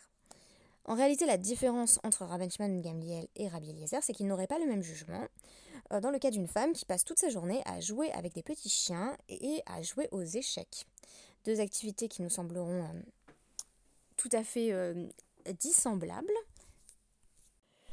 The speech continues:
mais qui présupposent quand même qu'on est, euh,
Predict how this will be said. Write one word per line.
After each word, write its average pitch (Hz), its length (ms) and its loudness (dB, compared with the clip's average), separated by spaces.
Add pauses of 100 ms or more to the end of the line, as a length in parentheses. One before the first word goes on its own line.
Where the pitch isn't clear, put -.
(120)
mais 269 120 2
qui - 180 -2
présupposent 269 600 0
quand - 140 -6
même 262 260 2
qu'on 233 500 0
est, 254 240 2
euh, 80 80 0